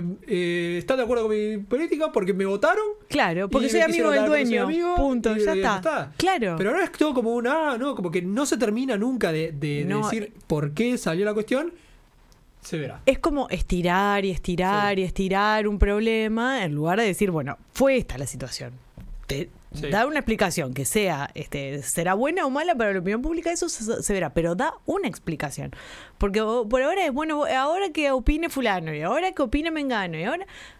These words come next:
Speaker 2: no, la verdad, transparencia, empieza a sonar raro,
Speaker 1: Claro.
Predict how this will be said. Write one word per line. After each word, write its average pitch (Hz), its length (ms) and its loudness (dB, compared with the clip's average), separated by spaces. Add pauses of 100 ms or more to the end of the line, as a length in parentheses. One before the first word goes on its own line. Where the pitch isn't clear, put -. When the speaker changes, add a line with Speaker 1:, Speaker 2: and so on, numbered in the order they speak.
(100)
Speaker 2:
no, 330 260 -4 (560)
la 180 200 2
verdad, 226 500 2
transparencia, 180 840 0
empieza 254 300 4
a - 20 -2
sonar 226 340 -2
raro, 170 380 -2
Speaker 1:
Claro. 151 220 -4